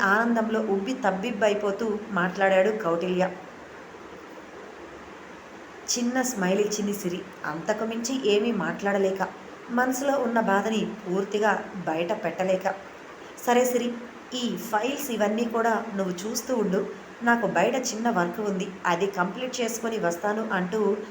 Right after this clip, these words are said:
కౌటిల్య బయటకు వెళ్ళిపోయాడు. సిరి మాత్రం బాధగా వెళుతున్న కౌటిల్య వైపు చూసింది. "నేను మిమ్మల్ని ప్రేమిస్తున్నాను,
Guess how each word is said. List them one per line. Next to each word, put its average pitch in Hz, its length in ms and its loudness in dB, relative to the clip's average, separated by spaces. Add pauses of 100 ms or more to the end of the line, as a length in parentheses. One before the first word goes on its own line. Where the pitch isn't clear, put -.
(380)
కౌటిల్య 269 420 4 (400)
బయటకు 175 440 2
వెళ్ళిపోయాడు. 196 600 4 (1700)
సిరి 233 300 4
మాత్రం 226 440 2 (100)
బాధగా 190 500 4
వెళుతున్న 208 400 0
కౌటిల్య 208 520 4
వైపు 175 400 2
చూసింది. 185 380 -4 (1300)
"నేను 190 320 4
మిమ్మల్ని 214 360 0
ప్రేమిస్తున్నాను, 185 720 -2